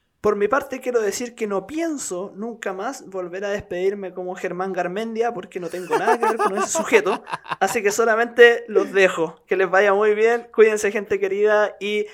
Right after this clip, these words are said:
Speaker 1: atentos a nuestras redes sociales porque, pucha, que estamos sacando harto contenido con mucho cariño y con caleta de trabajo. Eh,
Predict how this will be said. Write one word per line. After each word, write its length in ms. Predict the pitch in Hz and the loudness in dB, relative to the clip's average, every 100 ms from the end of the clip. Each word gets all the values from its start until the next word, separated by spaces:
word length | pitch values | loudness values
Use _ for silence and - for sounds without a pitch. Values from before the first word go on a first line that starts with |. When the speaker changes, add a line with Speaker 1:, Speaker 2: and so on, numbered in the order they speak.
| - | -8
Speaker 1:
atentos 480 | - 180 202 196 196 | 0 2 2 4 4
a 60 | 180 | 4
nuestras 320 | 180 185 185 | 2 0 2
redes 260 | 185 185 185 | 4 2 2
sociales 460 | 180 202 180 185 | -2 0 2 0
porque, 720 | 180 170 170 170 175 170 - - _ _ _ _ _ _ _ | 0 0 0 -2 0 0 -2 -6 _ _ _ _ _ _ _
pucha, 380 | 233 240 233 226 | 0 6 6 6
que 80 | |
estamos 340 | 170 - 196 196 | 0 0 0 2
sacando 440 | 180 175 185 175 - | 0 0 2 2 6
harto 280 | 233 233 | 4 4
contenido 440 | 202 190 185 196 190 | -2 -2 -2 -2 0
con 160 | 180 196 | -2 -2
mucho 240 | 233 233 | 0 2
cariño 460 | 190 196 208 214 196 | 2 0 -2 -2 -2
y 140 | 175 180 | -2 2
con 300 | 165 165 - _ - | 2 2 -8 _ -2
caleta 380 | 175 175 196 196 | 4 6 8 6
de 40 | |
trabajo. 560 | 175 156 147 - 175 175 - - - _ _ | 6 6 6 4 -6 -10 -20 -20 -20 _ _
Eh, 440 | 196 196 180 - | 4 6 6 4